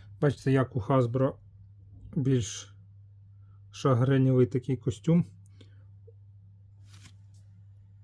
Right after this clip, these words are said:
У Bandai ця сіточка набагато менша. По аксесуарам, бачите, є трохи відмінності. Тут отакі от,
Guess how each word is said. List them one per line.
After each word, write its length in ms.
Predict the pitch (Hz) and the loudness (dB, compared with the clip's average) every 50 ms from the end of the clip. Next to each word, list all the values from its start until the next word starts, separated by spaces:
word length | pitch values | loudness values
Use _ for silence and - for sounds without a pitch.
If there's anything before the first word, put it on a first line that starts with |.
| - - - - - - - - - - - - | -20 -20 -20 -20 -20 -20 -20 -20 -20 -20 -10 -4
У 140 | - 180 143 | -2 0 2
Bandai 680 | 139 147 143 131 131 123 147 160 165 151 139 147 147 - - - | 4 4 6 6 4 4 4 6 6 6 4 4 0 -4 -10 -14
ця 200 | - - 151 123 | -4 0 0 0
сіточка 520 | - - 160 151 - 147 123 - - 131 | 2 2 0 2 2 2 0 0 -2 -2
набагато 680 | 123 127 123 120 135 123 104 131 139 127 - - 135 - - - - - - - - - | 0 0 0 0 0 0 0 0 -2 -2 -2 -4 -4 -4 -6 -10 -20 -20 -20 -20 -14 -8
менша. 420 | - 143 135 139 135 - - 156 - - - - - - - - - - - - - - - - - - - - - - - - - - - - - - - - - - - - - - - - - - - - - - - - - - - - - - - - - - - - - - - - - - - - - - - - - - - - - - - - - - - - - - - - - - - - - - - - - - - - | -6 -4 -4 -4 -6 -8 -10 -14 -16 -16 -18 -20 -20 -20 -20 -20 -20 -20 -20 -20 -20 -20 -20 -20 -20 -20 -20 -20 -20 -20 -20 -20 -20 -20 -20 -20 -20 -20 -20 -20 -20 -20 -20 -20 -20 -20 -20 -20 -20 -20 -20 -20 -20 -20 -20 -20 -20 -20 -20 -20 -20 -20 -20 -20 -20 -20 -20 -20 -20 -20 -20 -20 -20 -20 -20 -20 -20 -20 -20 -20 -20 -20 -20 -20 -20 -20 -20 -20 -20 -20 -20 -20 -20 -20 -20 -20 -20 -20 -20 -20 -20 -20 -20 -20 -20 -20 -12 -6
По 100 | - 143 | -2 -2
аксесуарам, 600 | 139 - - 151 135 - - 160 151 143 135 127 | -2 -2 0 -2 -2 0 2 2 2 2 2 0
бачите, 340 | 131 135 123 - - - 131 | 0 -2 -2 -4 -6 -4 -2
є 100 | 139 143 | 0 0
трохи 320 | - 151 143 - - 156 | 2 2 0 2 0 -4
відмінності. 560 | 143 151 156 160 147 127 120 104 - - - | -4 -2 0 0 2 2 2 0 -2 -6 -6
Тут 220 | - - 135 - 143 | -4 -2 -2 -2 -2
отакі 380 | 131 - - 123 - - 143 | -4 -2 -2 -4 -4 -2 -2
от, 280 | 131 127 131 123 - - | -2 -2 -2 -4 -6 -12